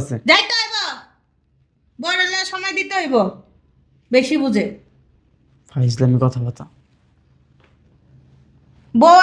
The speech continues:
Speaker 2: এখন সময় দিবি না, কবে সময় দিবি? বাচ্চা কাচ্চা হয়ে গেলে বউরে সময় দিতে পারবি?
Speaker 1: তুমি সময় দাও, আমার এত সময় নেই সময় দেওয়ার মতো, আমার সময়ের অনেক মূল্য আছে।
Speaker 2: আমি বলে সময় দিতাম, আমি তো সারাদিন সময় দেই, তুই তো তা-, তার স্বামী,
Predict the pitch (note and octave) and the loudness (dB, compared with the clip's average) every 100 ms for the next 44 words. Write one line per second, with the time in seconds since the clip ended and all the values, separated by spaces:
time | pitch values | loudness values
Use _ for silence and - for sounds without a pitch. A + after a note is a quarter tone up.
0 | F#4+ G4+ F#4 G4 G4+ G#4 A4 G#4 G4 G4 | 6 2 -4 -4 -4 -6 -8 -8 -6 -8
1 | G4 G#4 G#4+ G#4+ F4+ F#4 F4+ G#4 G#4 G4+ | -8 -4 -4 -4 -6 -8 -10 -10 -8 -8
2 | G4+ G4+ G#4 G#4 G4+ F#4+ G4 G4+ G#4+ A4 | -8 -10 -10 -10 -12 -14 -12 -12 -12 -10
3 | A4 A#4 F#4 F4+ - - _ _ _ _ | -4 -2 -2 -6 -12 -20 _ _ _ _
4 | _ _ _ _ _ _ _ _ _ F#3 | _ _ _ _ _ _ _ _ _ 6
5 | F#3 F#3+ G3+ G3+ F3+ D3+ A2+ - _ _ | 8 8 8 8 8 4 0 -8 _ _
6 | D3+ F3+ F3+ F3+ F3 F3+ F3 C3+ A2 - | 0 2 4 2 4 6 6 4 -2 -12
7 | _ _ - - F3+ F3 E3+ D#3 C#3 F#3+ | _ _ -8 0 4 6 6 4 2 -2
8 | - _ _ - D#3 F3 F#3+ F#3+ G3 F#3 | -10 _ _ -4 2 4 6 6 8 6
9 | D#3+ F3+ F#3 F#3 - B2+ - _ - D4 | 6 8 8 6 2 -6 -10 _ -10 -8
10 | D#4+ D#4 C4+ C4 C4 C4+ C4 C4 C4 D4 | -6 -8 -8 -10 -8 -6 -6 -4 -2 -2
11 | E4 G4+ G4+ G4+ G#4 G#4 G#4 G4+ G#4+ F#4+ | -2 -6 -6 -8 -10 -12 -10 -8 -6 -8
12 | - A4 A4 G#4+ G4 - - F#4+ F#4+ - | -8 -10 -12 -12 -12 -12 -8 -6 -6 -8
13 | C#4+ G4 | -8 -10